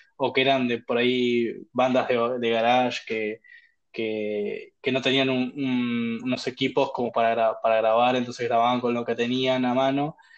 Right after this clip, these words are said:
y llevaba una mala calidad de, de grabación, discos quemados, eh,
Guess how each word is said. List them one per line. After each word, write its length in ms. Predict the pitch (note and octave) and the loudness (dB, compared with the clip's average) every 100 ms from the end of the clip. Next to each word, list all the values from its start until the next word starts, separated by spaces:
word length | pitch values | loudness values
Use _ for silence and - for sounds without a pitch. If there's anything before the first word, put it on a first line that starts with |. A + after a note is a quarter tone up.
| - | -16
y 440 | - C3 B2 A#2+ A#2 | -6 -2 0 0 -2
llevaba 380 | - B2+ B2 B2 | 0 2 2 2
una 160 | A#2+ | 0
mala 420 | A#2+ A#2+ A#2+ A2+ - | 0 2 2 0 -2
calidad 340 | A#2 A#2 A#2 | -2 0 2
de, 240 | A#2 A2 A2 | 2 0 -2
de 100 | A2+ | -2
grabación, 800 | A2+ G#2+ - C3 B2+ B2+ B2+ A#2+ | 2 0 0 0 2 2 0 0
discos 480 | A#2+ - A#2+ - - | -4 -2 -2 -2 -6
quemados, 1120 | A#2 A#2 B2 B2 A#2+ A#2+ A#2+ A#2 A#2 - - | -4 0 0 2 0 0 0 -2 -4 -6 -10
eh, 340 | A2+ A2 A2 | -8 -6 -10